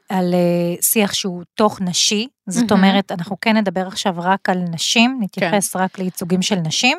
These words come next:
Speaker 2: נכון, זה המגזר. ופה בוא נ-,
Speaker 1: כן.
Speaker 2: נפתח את היריעה, כלומר,
Speaker 1: כן,
Speaker 2: את-, על
Speaker 1: עכשיו,
Speaker 2: הרצף.
Speaker 1: זה לא רק נזילות מגדרית, כי יש בתוכן נשים שממש יודעות מה הן, ל-, לזהות את עצמם לגמרי, ותכף נדבר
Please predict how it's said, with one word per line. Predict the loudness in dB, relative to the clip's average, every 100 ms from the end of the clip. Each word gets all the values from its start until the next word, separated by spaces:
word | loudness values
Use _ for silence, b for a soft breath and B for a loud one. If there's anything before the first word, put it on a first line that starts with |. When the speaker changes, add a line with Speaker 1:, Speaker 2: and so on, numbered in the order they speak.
| -4
Speaker 2:
נכון, | -8 -6
זה | 0 0
המגזר. | 0 -4 -6 -8 -6 -6
ופה | -2 4 4 4
בוא |
נ-, | 0
Speaker 1:
כן. | 0 0 -2
Speaker 2:
נפתח | -2 -2 -2
את | 0
היריעה, | -2 0 0 0 -2 -6
כלומר, | -4 -2 -2
Speaker 1:
כן, | -2 -6
Speaker 2:
את-, | -4
על | 0 2
Speaker 1:
עכשיו, | 4 2
Speaker 2:
הרצף. | 0
Speaker 1:
זה | -2 0
לא | 2
רק | 2 0
נזילות | -4 -2 2 2 2
מגדרית, | 0 2 0 0 -4
כי | -6 -8 -6
יש | -2 0 2 2 2
בתוכן | -4 -2 -2 2 2 2 0
נשים | 2 2 2 0 0
שממש | 0 0 0 2 2 0
יודעות | -2 2 0 0 0
מה | 2 2
הן, | 0 -2 -6 -10 _
ל-, | -8 -6 -4 0 0
לזהות | 4 4 4 2
את | -2
עצמם | -2 0 0
לגמרי, | 0 -2 0 -2
ותכף | -2 -2 -2 -2
נדבר | -2 2